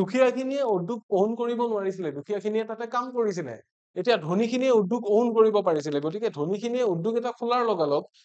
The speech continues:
তেওঁলোকৰ প্ৰডাক্টিভিটি, তেওঁলোকৰ প্ৰফিট, প্ৰডাকশ্যন চব বাঢ়ি গ'ল। কিন্তু দুখীয়াজনে কি নিজৰ কামটো হেৰুৱালে বা পইচা কমকে পোৱা হ'ল, দুখীয়া আৰু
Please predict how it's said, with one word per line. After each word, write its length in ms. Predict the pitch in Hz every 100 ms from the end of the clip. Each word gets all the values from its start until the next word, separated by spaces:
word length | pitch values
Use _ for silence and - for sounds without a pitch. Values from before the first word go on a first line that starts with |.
| _
তেওঁলোকৰ 360 | 202 214 226 233 226
প্ৰডাক্টিভিটি, 640 | 208 233 240 254 220 214 247 240 - -
তেওঁলোকৰ 340 | 190 202 214 202
প্ৰফিট, 320 | 208 196 262 254 _ _ -
প্ৰডাকশ্যন 420 | 208 240 240 254 254 - 302
চব 120 | 302 247
বাঢ়ি 180 | 226 240 208
গ'ল। 140 | 143 - _ _ -
কিন্তু 160 | 240 254
দুখীয়াজনে 440 | 208 247 247 262 269
কি 80 | 262 190
নিজৰ 200 | 170 214 226
কামটো 240 | 214 214 202 175
হেৰুৱালে 340 | 165 202 175
বা 60 | 185 214
পইচা 240 | 208 220 220
কমকে 220 | 220 220
পোৱা 140 | 226 196
হ'ল, 120 | 165 151
দুখীয়া 280 | 151 - 208
আৰু 100 | 196